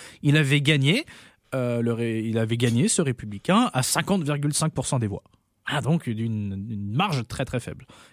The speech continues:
Et là, bam, la candidate, elle avait gagné avec cinquante-six pour cent des voix, et la républicaine, euh, qui était une afro-américaine, si je me souviens, avait perdu à quarante-cinq pour cent des voix. Donc il y a eu dix pour cent, on est passé de un pour cent de différence à dix pour cent. Et c'est une modérée démocrate qui a gagné le, la Virginie, c'est une modérée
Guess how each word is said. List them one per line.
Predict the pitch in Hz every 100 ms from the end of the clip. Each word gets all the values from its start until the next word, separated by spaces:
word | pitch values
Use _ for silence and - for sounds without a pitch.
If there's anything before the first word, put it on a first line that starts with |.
| -
Et | 107
là, | 160
bam, | 147 196 214 120
la | 117
candidate, | 120 120 123 208 185
elle | 131
avait | 120 120
gagné | 120 143
avec | 220 147
cinquante-six | - 208 196 208
pour | 185 175
cent | 180
des | 160
voix, | 139 170 214 240 - _
et | 139
la | 139
républicaine, | 139 135 135 127 127 202 240 202
euh, | 131 127
qui | 117 131
était | 127 135
une | 127
afro-américaine, | 123 - 131 127 120 117 110 123
si | 123
je | 113
me |
souviens, | 110 113 127 220 240 - _
avait | 117 120
perdu | 123 120 117 214
à | 151
quarante-cinq | 143 139 185 175
pour | 120
cent | 165
des | 160
voix. | 123
Donc | 117
il | 151
y |
a |
eu |
dix | 185 240
pour | 262
cent, | - 196
on | 185
est |
passé | 185 202 247
de | 208
un | 254
pour | 240
cent | 226
de | 247
différence | 226 226 294 269
à |
dix | 233
pour | 220 202
cent. | - 139 - _ - - -
Et |
c'est | 180 214 190
une | 208
modérée | 208 180 165 110 - _ _ 147
démocrate | 185 139 - - - _
qui | 120
a |
gagné | 113 110 110
le, | 107 107
la | 104
Virginie, | 101 101 101 135 214
c'est | 240 214
une | 196
modérée | 185 196 156 135